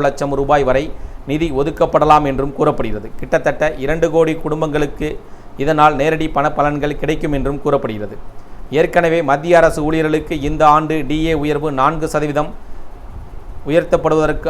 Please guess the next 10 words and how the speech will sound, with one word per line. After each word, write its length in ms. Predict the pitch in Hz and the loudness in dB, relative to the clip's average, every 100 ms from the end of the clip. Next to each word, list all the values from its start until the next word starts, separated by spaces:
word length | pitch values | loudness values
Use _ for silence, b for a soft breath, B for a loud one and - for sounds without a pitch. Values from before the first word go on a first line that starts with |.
| 135 | 0
அறிவிக்கப்பட்டுள்ளது. 840 | 139 160 156 160 143 - 135 127 151 175 131 | 2 0 -2 -2 -2 -2 0 2 0 -2 -2
அதன்படி 360 | 131 160 156 160 135 | 0 2 0 0 2
நாற்பத்தி 340 | 151 165 - 156 | 2 2 4 4
ஆறு 100 | 151 | 4
சதவீதமாக 500 | 139 147 147 151 143 143 | 0 -2 0 0 0 0
உள்ள 160 | 143 147 | 0 0
டி 80 | 147 147 | 0 0
ஏ 40 | 156 131 | 0 0
ஐம்பது 240 | 151 156 147 | 0 -2 -2
சதவீதமாக 460 | 143 143 147 135 | -2 0 2 2